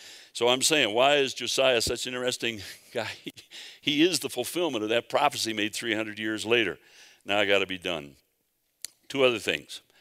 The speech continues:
Number one, and I'm just gonna tell you the story. In the course of his reforms,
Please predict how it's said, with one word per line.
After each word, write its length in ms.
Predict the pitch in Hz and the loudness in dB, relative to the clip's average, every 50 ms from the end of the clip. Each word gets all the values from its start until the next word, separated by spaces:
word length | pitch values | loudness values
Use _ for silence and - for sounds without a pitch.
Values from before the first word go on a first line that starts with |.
| _ _ _ _ _ _ _ _ _ _ _ _ _ | _ _ _ _ _ _ _ _ _ _ _ _ _
Number 220 | - 107 135 147 | -4 -2 0 2
one, 320 | 139 131 123 107 98 98 101 | 2 2 2 2 2 0 0
and 100 | 95 92 | -2 -4
I'm 120 | 90 92 | -4 -4
just 160 | 92 101 - | -4 -6 -6
gonna 100 | - 104 | -4 -6
tell 200 | 98 - - 107 | -6 -2 0 0
you 60 | 107 104 | 0 0
the 80 | 104 | -2
story. 520 | 101 - - 110 101 87 78 76 78 82 82 - - - - - - - - - - | -4 -6 -4 -4 -4 -4 -4 -4 -6 -8 -10 -14 -20 -20 -20 -16 -14 -16 -12 -6 0
In 280 | 117 135 160 180 190 | 0 2 2 0 0
the 60 | 175 | -2
course 600 | 165 - - - 156 147 139 143 139 - - - - - | -4 -4 -6 -8 -4 -2 -2 0 0 -2 -4 -4 -4 -4
of 140 | 107 107 98 | -4 -4 -4
his 300 | 95 117 127 107 92 90 | -6 -8 -8 -8 -8 -10
reforms, 840 | 92 87 - - - 92 80 69 60 60 _ _ _ - - - - | -12 -12 -12 -10 -12 -12 -12 -12 -14 -18 _ _ _ -16 -14 -14 -14